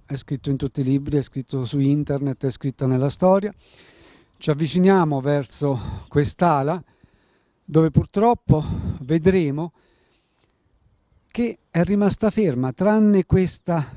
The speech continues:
transenna. Vediamo questi blocchi di cemento con la plastica consumata dal caldo, dalle condizioni meteorologiche che conosciamo tutte dell'Aquila.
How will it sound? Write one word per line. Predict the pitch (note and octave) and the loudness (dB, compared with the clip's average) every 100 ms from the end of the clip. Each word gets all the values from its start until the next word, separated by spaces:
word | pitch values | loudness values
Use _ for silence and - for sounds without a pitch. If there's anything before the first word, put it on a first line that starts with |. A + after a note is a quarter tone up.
| - | -10
transenna. | - E3+ F3 - A3 A3 A3+ A#3 - _ _ _ _ _ | 0 2 2 0 2 2 0 -2 -8 _ _ _ _ _
Vediamo | - D3+ F3+ | -2 2 2
questi | D#3 D3+ F3 | 0 -4 -4
blocchi | D3 E3 - E3 | 0 0 0 -6
di | D#3 | -4
cemento | F3 E3+ F3 E3 D#3 | 0 2 2 2 -2
con | D3 | 0
la | D3 | -2
plastica | D3+ E3 E3+ - - D3+ E3 D3+ - - - _ | 0 0 0 -4 -8 -2 0 -2 -4 -20 -20 _
consumata | - D#3 - D3 D3 F3 C#3+ C3 | 2 2 2 0 2 2 0 -4
dal | B2 C#3 | -6 -8
caldo, | - C#3 D#3+ D#3 B2+ B2 | -6 -2 0 -2 -4 -4
dalle | C3 C3 | -2 -4
condizioni | A#2 C3+ C3+ C3+ - C#3+ C#3+ | -2 -2 -2 -6 -2 0 2
meteorologiche | C#3 C#3 C#3 C#3 C#3 C#3+ C#3 C3+ C3+ | 2 0 -2 0 2 2 0 -2 -4
che | B2+ | -4
conosciamo | - C#3+ B2+ C#3+ C#3 D#3+ | 0 0 0 0 0 -2
tutte | D3+ - | -4 -2
dell'Aquila. | D3+ F#3+ F3+ F3+ G#3 | 0 0 -2 -2 -4